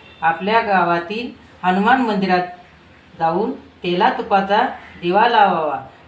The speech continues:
रुईच्या पानांची माळ घालावी. मीठ,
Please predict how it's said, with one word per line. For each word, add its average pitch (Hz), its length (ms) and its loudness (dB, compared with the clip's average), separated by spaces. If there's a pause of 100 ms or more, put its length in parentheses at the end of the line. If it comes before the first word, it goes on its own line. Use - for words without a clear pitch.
(160)
रुईच्या 220 400 0
पानांची 196 680 -2
माळ 185 260 0
घालावी. 190 520 -2 (420)
मीठ, 202 360 -2